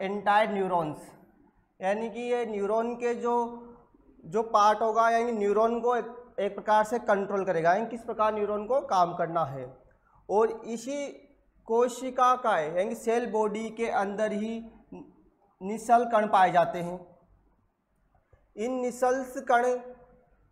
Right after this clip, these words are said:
जो होंगे आरएनए और प्रोटीन से बने होते हैं और ये neurotransmitter पदार्थ का निर्माण करते हैं और इस कोशिका काय भाग से ही dendrites निकलते हैं। <clears throat> ये dendrites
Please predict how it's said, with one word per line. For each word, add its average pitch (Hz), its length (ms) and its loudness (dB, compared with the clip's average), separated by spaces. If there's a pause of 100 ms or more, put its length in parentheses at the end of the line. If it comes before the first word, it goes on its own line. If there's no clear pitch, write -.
(320)
जो 220 220 2
होंगे 240 380 4
आरएनए 208 400 4
और 240 120 2
प्रोटीन 226 360 0
से 233 140 2
बने 226 200 0
होते 233 320 2
हैं 226 420 -4 (760)
और 226 180 4
ये 262 80 8
neurotransmitter 233 1200 0
पदार्थ 214 380 4
का 240 120 6
निर्माण 190 380 0
करते 175 340 -4
हैं 175 400 -10 (400)
और 233 200 4
इस - 500 -10
कोशिका 254 640 2
काय 233 280 2
भाग 233 360 4
से 240 140 0
ही 226 160 0
dendrites 214 720 2
निकलते 220 480 2
हैं। 226 480 -4 (360)
<clears throat> 214 300 -4 (1300)
ये 226 100 6
dendrites 233 680 4